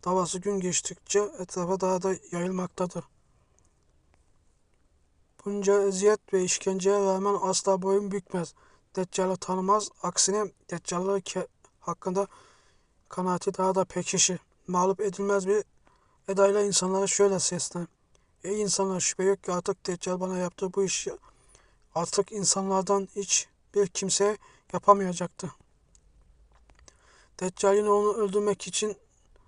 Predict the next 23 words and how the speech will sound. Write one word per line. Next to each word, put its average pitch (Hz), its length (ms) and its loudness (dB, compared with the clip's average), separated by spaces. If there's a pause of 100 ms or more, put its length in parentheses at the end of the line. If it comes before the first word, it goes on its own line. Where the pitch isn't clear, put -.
(400)
alır 190 340 6
ama 202 180 -2
onun 202 300 0
boynu 208 320 4 (440)
ve 196 240 0 (440)
ile 202 200 0
köprücük 190 480 -2
kemiği 190 260 2
arasına 190 360 2
bir 196 160 2
bakır 196 320 4
levha 190 400 4
haline 190 280 0
geliverir 196 560 2 (480)
ve 185 120 -4
Deccal 202 380 4
artık 190 360 0
onu 202 180 2
ki-, - 180 -16 (680)
kesebilecek 196 600 4
hiçbir 208 300 -2
yol 202 260 6
bulamaz. 196 420 2